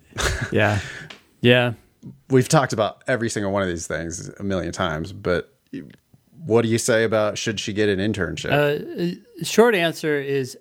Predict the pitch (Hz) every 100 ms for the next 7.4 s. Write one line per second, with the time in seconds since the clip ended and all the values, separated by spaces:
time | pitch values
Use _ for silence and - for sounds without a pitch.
0 | - 214 240 190 135 165 143 127 - 147
1 | 135 123 - - 175 147 117 113 131 123
2 | 139 139 131 170 185 156 139 143 139 -
3 | 113 - 127 190 233 214 151 147 139 135
4 | 120 131 127 127 143 131 123 151 160 139
5 | - 120 127 127 117 113 117 117 120 117
6 | 120 117 120 117 113 120 - 131 123 139
7 | 156 - 117 117